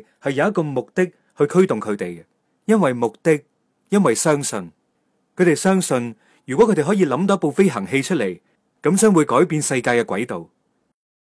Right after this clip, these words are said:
而 Samuel Pierpont Langley 就唔同啦，佢想變得富有，而且佢想成名，佢喺度追求結果，佢喺度追求財富。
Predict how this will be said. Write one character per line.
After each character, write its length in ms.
而 80
Samuel 480
Pierpont 420
Langley 320
就 160
唔 80
同 220
啦， 100
佢 100
想 220
變 160
得 100
富 320
有， 400
而 100
且 220
佢 120
想 160
成 220
名， 160
佢 120
喺 60
度 120
追 160
求 180
結 180
果， 360
佢 100
喺 40
度 100
追 180
求 180
財 240
富。 360